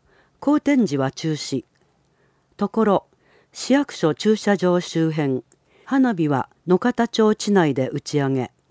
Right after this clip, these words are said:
今年も夢祭りを開催します。躍動感あふれる鳴子踊りや、様々なグルメなどを楽しめる屋台。夕方からは盛大な花火が日清の夜空を彩ります。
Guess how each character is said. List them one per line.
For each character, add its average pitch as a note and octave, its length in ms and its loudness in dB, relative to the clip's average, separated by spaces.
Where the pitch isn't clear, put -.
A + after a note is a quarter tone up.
今 A3 140 0
年 B3+ 240 0
も A3 280 2
夢 A3 220 6
祭 C4 380 2
り - 20 6
を C3+ 100 2
開 D3+ 220 -4
催 C#3+ 220 -4
し B2+ 180 -8
ま C3 140 -2
す。 - 260 -18
躍 G#3 260 0
動 C4+ 160 4
感 D#3 280 0
あ D3+ 60 0
ふ D#3 140 -6
れ D#3 120 4
る C#3 280 -4
鳴 F#3+ 200 4
子 G3+ 200 0
踊 D#3+ 200 0
り B2+ 120 -2
や、 B2 180 -4
様 A#3+ 300 2
々 F#3+ 260 4
な D3 220 2
グ G3+ 140 4
ル A3 80 6
メ E3+ 120 4
な D3 160 2
ど C3+ 160 -2
を C3+ 80 -2
楽 D#3 260 -2
し - 140 -6
め D3+ 140 2
る B2+ 200 -4
屋 E3 140 -2
台。 B2 320 -10
夕 C4 180 8
方 B3 260 4
か G#3+ 120 0
ら G3+ 160 4
は D#3+ 160 4
盛 C4+ 300 4
大 B3+ 180 4
な A#3+ 140 4
花 G#3+ 260 4
火 C3+ 120 -2
が C#3+ 160 -2
日 C#4 160 6
清 F#3 200 4
の D#3 220 2
夜 G3 160 2
空 D3+ 260 0
を B2+ 240 -2
彩 D3+ 440 -2
り B2+ 40 -2
ま C#3 100 -2
す。 - 300 -14